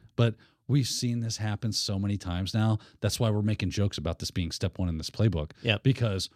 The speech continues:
Speaker 1: we know next week or the week after or whatever, they're gonna be like, "So here's the thing. You know how we told you like that? Well, here's the problem. And,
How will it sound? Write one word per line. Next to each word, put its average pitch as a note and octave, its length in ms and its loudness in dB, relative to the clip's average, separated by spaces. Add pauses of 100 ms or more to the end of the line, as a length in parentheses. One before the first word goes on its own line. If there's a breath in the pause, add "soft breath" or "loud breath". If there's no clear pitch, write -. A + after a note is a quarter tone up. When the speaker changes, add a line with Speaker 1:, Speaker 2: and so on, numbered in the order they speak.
(160 soft breath)
Speaker 1:
we D#3+ 200 0
know E3 300 0
next C3 320 -4
week C#3+ 220 -2
or B2+ 40 -2
the G#2+ 60 -4
week C3 160 -2
after C3+ 280 -4
or G#2+ 40 -2
whatever, G#2+ 240 0
they're G#2+ 80 0
gonna A2 80 0
be G#2 80 2
like, G2 220 0 (300 loud breath)
"So - 260 2
here's F#2+ 440 0
the F3+ 120 -2
thing. D3 680 0 (540 soft breath)
You C3 100 0
know D#3+ 60 2
how D#3 180 0
we E3+ 160 2
told E3 380 -2
you E3+ 720 0
like D#3 280 -6
that? D3 560 0
Well, D#3 360 0
here's D#3 260 2
the A#3 80 -2
problem. B2 580 0
And, A2 400 2